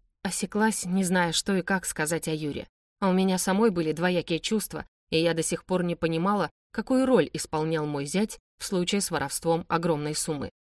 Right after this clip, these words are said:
Неужели муж моей дорогой Алики на самом деле поступил так жестоко? Разрешил забрать слепую дочь в приют,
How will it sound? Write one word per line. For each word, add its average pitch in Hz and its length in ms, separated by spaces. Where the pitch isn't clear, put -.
Неужели 226 440
муж 233 260
моей 208 220
дорогой 196 380
Алики 175 480
на 190 160
самом 151 320
деле 196 240
поступил 185 500
так 180 280
жестоко? 196 560
Разрешил 226 540
забрать 208 400
слепую 214 400
дочь 196 240
в - 120
приют, 208 500